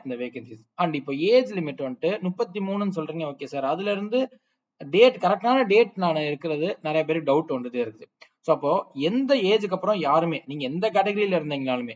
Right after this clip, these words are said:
for all communities, நீங்க யு-, இ டபிள்யூ எஸ் ஆ இருக்கட்டும், அன்ரிசர்வ்டா இருக்கட்டும், ஓ பி சி, எஸ் சி, எஸ் டி, யாரா இருந்தாலும் ரெண்டாயிரத்தி எட்டு ஜனவரி ஒண்ணாம் தேதிக்கு அப்புறம் பிறந்திருக்க கூடாது.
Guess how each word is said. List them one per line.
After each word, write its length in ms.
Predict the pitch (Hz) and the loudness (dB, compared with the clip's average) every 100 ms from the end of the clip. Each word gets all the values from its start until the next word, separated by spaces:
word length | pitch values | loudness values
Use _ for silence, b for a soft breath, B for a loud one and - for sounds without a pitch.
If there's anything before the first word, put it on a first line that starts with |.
| _ | _
for 160 | 127 | -4
all 200 | 123 170 190 | 0 0 0
communities, 500 | 151 151 143 160 202 - | -4 -6 -6 -6 -8 -12
நீங்க 240 | 135 131 | -8 -6
யு-, 280 | 131 143 151 | -4 -4 -6
இ 100 | 156 | -4
டபிள்யூ 240 | 160 151 147 | -2 -2 -4
எஸ் 100 | 151 | -6
ஆ 40 | |
இருக்கட்டும், 400 | 139 135 147 143 | -8 -8 -6 -2
அன்ரிசர்வ்டா 500 | 131 139 147 151 143 | -2 -2 -6 -2 0
இருக்கட்டும், 280 | 135 135 139 | -2 -2 -4
ஓ 100 | 151 | -2
பி 140 | 151 | -4
சி, 140 | 139 139 | -6 -6
எஸ் 140 | 135 | -6
சி, 100 | - | -8
எஸ் 120 | 147 139 | -10 -6
டி, 80 | |
யாரா 300 | 127 131 175 | -2 0 2
இருந்தாலும் 440 | 170 139 120 147 247 - _ _ - | 0 0 -4 -2 -2 -4 _ _ -4
ரெண்டாயிரத்தி 640 | 160 226 247 262 254 196 | -2 0 4 6 6 2
எட்டு 240 | 180 175 220 | -2 0 -2
ஜனவரி 400 | 156 160 208 196 | 0 0 0 0
ஒண்ணாம் 360 | 160 151 175 170 | 0 0 0 0
தேதிக்கு 280 | 165 160 | -2 0
அப்புறம் 380 | 139 - 180 196 | -2 0 0 0
பிறந்திருக்க 420 | 151 143 156 143 | 0 -2 -2 -4
கூடாது. 380 | 151 127 113 123 | -6 -4 -4 -4